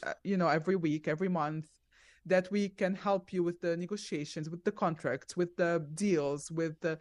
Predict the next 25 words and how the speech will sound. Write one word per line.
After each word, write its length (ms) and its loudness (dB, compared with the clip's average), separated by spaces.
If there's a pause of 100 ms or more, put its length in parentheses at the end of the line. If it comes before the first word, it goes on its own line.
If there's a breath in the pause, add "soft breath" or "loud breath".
(460 soft breath)
employee 680 4
trainings, 580 0
if 220 -4
somebody 460 0
needs, 260 -2
you 80 -4
know, 340 -4 (360)
more 480 6
help 340 2
there. 320 2 (880 soft breath)
So 380 2 (260)
I 160 2
believe 500 -2
the 120 -2
first 340 -4 (540)
kind 240 0
of 160 0
good 180 2
strategy 800 0
is 140 -4
that 280 -2
you 220 -4
have 500 0 (420)
good 360 2
planning 800 -4